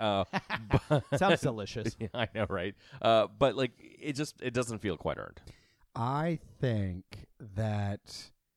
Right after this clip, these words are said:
Speaker 3: his motivation makes sense. The way I look at them is like a theater troupe. Like, they're people who spend way too much time together,
Speaker 2: Uh-huh.
Speaker 3: such that even if they have conflict, they're, like,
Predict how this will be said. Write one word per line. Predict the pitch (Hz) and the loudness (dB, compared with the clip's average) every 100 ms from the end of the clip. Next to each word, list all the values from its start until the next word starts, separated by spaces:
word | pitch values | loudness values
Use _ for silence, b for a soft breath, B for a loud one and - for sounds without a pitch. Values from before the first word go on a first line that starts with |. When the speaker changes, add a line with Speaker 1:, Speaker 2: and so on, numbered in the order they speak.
| _ _ _ _ _ - | _ _ _ _ _ -8
Speaker 3:
his | - 160 156 | -2 -2 0
motivation | 160 151 139 127 | 2 4 2 2
makes | 120 | 0
sense. | 127 117 - | 0 -4 0
The | 131 | 2
way | 139 208 | 4 4
I | 202 | 2
look | 117 117 139 | 2 2 0
at | 123 | -2
them | 131 139 151 | 0 0 0
is | 113 95 | -2 -2
like | 101 98 95 - - | 0 0 0 -4 -6
a | 98 92 92 90 87 87 - | -2 0 0 0 0 -2 -6
theater | - 101 101 113 107 | -6 -4 -2 -4 -4
troupe. | - 120 135 - - _ _ _ _ - | -2 -2 -2 -6 -18 _ _ _ _ -4
Like, | 120 120 120 - | 0 2 0 -6
they're | 113 110 156 | -8 0 0
people | 160 170 151 143 | 2 0 4 4
who | 123 | 4
spend | - 127 120 | 2 0 0
way | 107 104 107 | 0 0 0
too | 117 131 | -2 -2
much | 117 - - | -2 -4 -8
time | 98 98 | -6 -4
together, | 101 110 123 131 139 | -2 0 0 -4 -6
Speaker 2:
Uh-huh. | 123 107 | -6 -6
Speaker 3:
such | 104 139 - | -6 -4 -2
that | 139 | -4
even | 151 160 190 | -4 -2 0
if | |
they | - | 4
have | 131 120 - | 4 4 0
conflict, | - 101 104 - 135 139 113 | -4 -2 -2 0 -2 -2 -2
they're, | 117 | 0
like, | 113 104 | 2 0